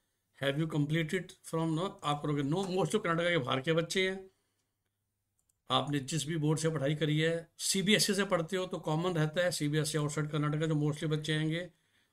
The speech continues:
और यहाँ पर टेंथ क्लास का रोल नंबर आता है, आप भरोगे, आगे बढ़ते जाओगे, काम होता जाएगा, लास्ट में वो आपसे फीस मांग लेगा।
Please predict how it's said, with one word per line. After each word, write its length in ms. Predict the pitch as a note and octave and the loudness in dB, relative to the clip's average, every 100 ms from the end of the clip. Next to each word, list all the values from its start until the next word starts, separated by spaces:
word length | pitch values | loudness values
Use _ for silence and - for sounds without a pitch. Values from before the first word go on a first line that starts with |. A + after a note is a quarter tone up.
| - | -2
और 120 | F3 | 2
यहाँ 160 | F3+ F3+ | 2 2
पर 80 | A3 | 0
टेंथ 380 | - A#3 A3+ | 2 6 6
क्लास 320 | A3 G#3 F3+ - | 6 4 2 4
का 100 | F3 | 4
रोल 220 | D3+ D3+ | 6 6
नंबर 300 | D3+ D#3 E3 | 4 4 2
आता 240 | E3 E3 | 2 0
है, 100 | E3+ | -4
आप 200 | F3+ D3 | -2 -4
भरोगे, 400 | C3 C3 D3 F#3 - | 0 0 0 -2 -2
आगे 220 | C#3+ C#3+ D3 | 0 2 2
बढ़ते 280 | C#3 C3+ | 0 -2
जाओगे, 280 | D3 D3 E3 | -2 0 -2
काम 260 | D#3+ D3+ C3+ | -2 -2 -2
होता 260 | B2 C#3+ | -4 -4
जाएगा, 440 | C3+ C#3 C#3+ F3 - _ _ _ _ _ - | -4 -4 -4 -6 -10 _ _ _ _ _ -4
लास्ट 360 | C3 D#3 D#3 D#3+ | 4 4 4 2
में 80 | |
वो 100 | D3+ | 2
आपसे 400 | D3 C#3+ F#3 A#3 - | 2 0 -4 -8 -10
फीस 300 | - F3+ D3 | -8 -4 -4
मांग 200 | B2 A2+ | -6 -10
लेगा। 260 | G#2+ G#2+ | -12 -14